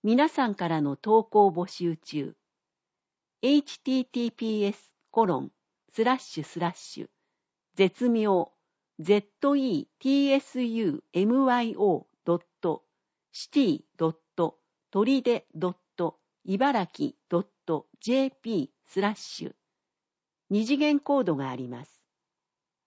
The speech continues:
広報取手は、次の媒体でも配信しています。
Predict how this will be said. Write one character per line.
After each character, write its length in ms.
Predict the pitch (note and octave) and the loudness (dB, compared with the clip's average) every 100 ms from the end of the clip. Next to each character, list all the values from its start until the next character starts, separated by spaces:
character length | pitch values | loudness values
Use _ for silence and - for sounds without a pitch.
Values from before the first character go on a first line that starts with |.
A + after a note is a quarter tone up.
| _ _ _ _ _ _ _ - | _ _ _ _ _ _ _ -2
広 280 | D#4+ E4 D#4 | 4 4 4
報 180 | G3+ F3+ | 0 0
取 300 | F3+ E3+ D3+ | -2 -2 -2
手 120 | D3+ | -2
は、 220 | C#3+ - _ _ _ | -2 -4 _ _ _
次 240 | C4+ D#4 | 6 8
の 140 | D4 A#3 | 8 6
媒 240 | F#3 G3+ | 2 0
体 240 | G3 G3 F#3+ | 0 0 2
で 120 | F#3 | 0
も 100 | D3 | 0
配 260 | F3+ G#3+ | -2 -4
信 280 | G#3 G3 G3 | -4 -2 -2
し 140 | F#3 - | -2 -4
て 120 | F3 | 0
い 120 | D#3+ | 0
ま 160 | C#3 | -2
す。 40 | D3+ | -6